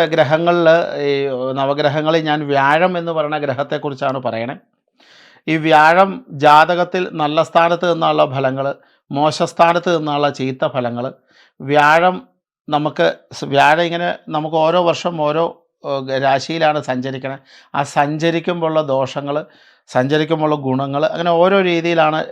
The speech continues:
ഈ ഒരു നവഗ്രഹത്തിൽ ഓരോ ഗ്രഹങ്ങളെക്കുറിച്ച് പറയുമ്പോഴും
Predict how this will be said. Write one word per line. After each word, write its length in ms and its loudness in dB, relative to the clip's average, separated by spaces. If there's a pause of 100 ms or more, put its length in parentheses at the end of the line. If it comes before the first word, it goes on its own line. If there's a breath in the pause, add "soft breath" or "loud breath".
(100)
ഈ 80 -6 (180)
ഒരു 220 -6 (200)
നവഗ്രഹത്തിൽ 580 -2 (420 soft breath)
ഓരോ 260 4
ഗ്രഹങ്ങളെക്കുറിച്ച് 720 0
പറയുമ്പോഴും 420 -4